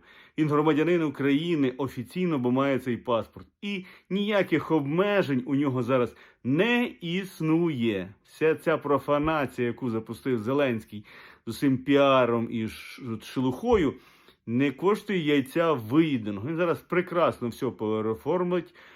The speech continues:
е, випише доручення, ну, а потім буде вести бізнес дистанційно. До речі, навіть в тих санкціях, які введені проти нього, як проти громадянина Ізраїля, там санкції не стосуються угод різного роду, вони не скасовуються. Відповідно, угодами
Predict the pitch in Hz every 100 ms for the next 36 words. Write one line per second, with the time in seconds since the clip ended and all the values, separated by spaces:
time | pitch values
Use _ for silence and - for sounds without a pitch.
0 | - - - 120 123 123 190 175 - 143
1 | 110 151 156 139 190 208 196 220 208 202
2 | 202 185 180 175 - _ 311 359 285 180
3 | 180 - 190 226 220 147 131 127 123 175
4 | 151 143 123 127 - 147 127 170 117 123
5 | 107 117 143 127 123 113 104 104 120 131
6 | 131 127 127 - - - 147 131 - 147
7 | 139 160 143 123 120 123 123 131 117 135
8 | 120 117 110 120 123 135 123 117 117 113
9 | 117 110 113 - - 131 151 156 143 120
10 | 113 107 113 180 180 147 131 160 165 160
11 | - _ _ _ _ - 190 185 170 156
12 | 143 - 135 147 160 143 - 135 - 156
13 | 143 120 139 143 127 120 120 110 113 117
14 | 110 101 98 110 117 117 113 120 - 147
15 | 123 98 95 147 151 208 214 160 143 127
16 | 160 139 123